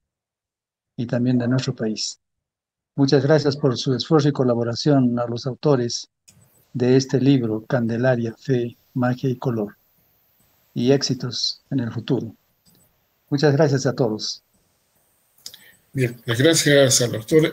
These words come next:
Speaker 2: Héctor Calmoni Blanco, rector de la Universidad Nacional del Altiplano. Estamos, pues, convencidos que, eh, su gestión,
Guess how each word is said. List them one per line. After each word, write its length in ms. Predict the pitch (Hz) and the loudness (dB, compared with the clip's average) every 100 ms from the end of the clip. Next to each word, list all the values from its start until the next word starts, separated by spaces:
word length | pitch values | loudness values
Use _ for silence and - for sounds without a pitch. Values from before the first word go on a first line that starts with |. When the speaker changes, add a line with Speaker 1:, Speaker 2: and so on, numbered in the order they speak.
| - | -4
Speaker 2:
Héctor 280 | 135 139 139 | -6 -4 -2
Calmoni 360 | 120 120 135 | 0 0 0
Blanco, 400 | 123 160 202 254 | 2 2 4 2
rector 580 | 226 117 - 156 156 - | 2 0 2 4 4 2
de 120 | 131 | 0
la 80 | 123 | 2
Universidad 540 | 117 117 120 143 147 147 - - - - | 2 0 2 2 2 -2 -16 -20 -18 -4
Nacional 640 | 123 - 127 131 135 - | -2 2 4 4 4 0
del 160 | 127 120 | -2 -2
Altiplano. 580 | 117 117 127 110 110 - _ - _ | -2 0 0 0 -4 -10 _ -20 _
Estamos, 340 | - 131 127 - | -6 -2 -2 0
pues, 160 | 139 | -2
convencidos 720 | 131 135 117 113 185 185 190 | 0 0 2 2 4 4 4
que, 400 | 185 151 170 190 - | 2 4 4 2 -2
eh, 280 | 123 117 110 | 0 0 -2
su 140 | - | -4
gestión, 580 | 117 113 160 208 233 - | -4 2 4 6 2 -2